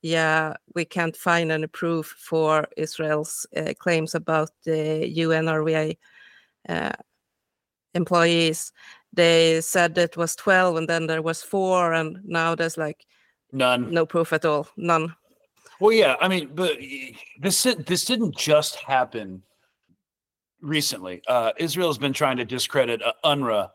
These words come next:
Speaker 2: for, for a long time, since its inception, uh, because
Speaker 1: Yeah.
Speaker 2: it's, it was, you know, it's, it's part of the U N. Uh, it exists because of a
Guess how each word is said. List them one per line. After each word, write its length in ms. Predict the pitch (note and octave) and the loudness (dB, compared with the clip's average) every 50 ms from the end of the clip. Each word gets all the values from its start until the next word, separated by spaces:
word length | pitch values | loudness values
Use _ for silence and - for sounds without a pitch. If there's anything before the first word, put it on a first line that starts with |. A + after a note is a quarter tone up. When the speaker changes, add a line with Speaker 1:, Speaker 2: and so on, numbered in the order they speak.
| _ _ - | _ _ -14
Speaker 2:
for, 420 | - - C3 A#2 A2 - - - _ _ _ _ _ | -6 -4 -2 -2 -2 -4 -8 -14 _ _ _ _ _
for 180 | - - A#2+ A#2 | -12 -8 -6 -4
a 40 | A2 | 0
long 240 | A2+ B2+ C3+ C#3+ | 2 2 2 2
time, 360 | - - - F2+ D2 - - - | 0 -4 -6 -6 -8 -10 -14 -12
since 320 | - - - D3+ C#3+ C3+ | -6 -4 -2 -2 -2 -2
its 180 | C3+ B2 G#2+ - | -4 -4 -4 -4
inception, 600 | A#2 A2+ - - C3+ B2 - - F#2+ D#2 C#2 - _ _ _ _ - - - | -4 -2 0 2 2 2 0 -2 -12 -12 -16 -18 _ _ _ _ -16 -6 -2
uh, 220 | - A2+ A2 A2 G#2 | 2 4 4 2 2
because 340 | A2 A2+ C#3 C3+ C3 B2+ | 0 -4 -2 -2 0 0
Speaker 1:
Yeah. 120 | A#2+ B2+ C3 | -2 -4 -2
Speaker 2:
it's, 360 | A2+ - - - - - - - | -2 0 0 0 0 -2 -4 -6
it 80 | C3 | -8
was, 300 | B2+ B2 B2 A#2+ A2 - | -6 -4 -4 -4 -6 -6
you 120 | A2 B2 B2+ | -6 -4 -2
know, 160 | A2+ G#2+ A2+ | -2 -2 -2
it's, 180 | C3+ B2 - - - | -4 -6 -8 -10 -8
it's 120 | B2+ - | -8 -4
part 180 | - - C3 C3+ | 2 4 4 4
of 60 | C3+ | 4
the 80 | F3 F#3 F#3 G3+ G#3+ | 2 0 0 2 4
U 60 | G3 | 4
N. 300 | D#3+ D3 C#3+ D3+ D#3 C3 - _ _ _ - | 4 4 4 2 -2 -6 -10 _ _ _ -4
Uh, 260 | A#2 A#2+ A#2 A2+ A2 - - | -2 0 0 0 -2 -2 -4
it 100 | E3 C#3+ | -4 -2
exists 420 | C#3 C3 A#2 A2 C3 C3 C3 - | -2 -2 -2 -4 -4 -4 -4 -4
because 300 | - C#3+ C3 C#3 C3 A#2 | -6 -6 -4 -4 -4 -4
of 80 | C3+ | -2
a 40 | C3 | -4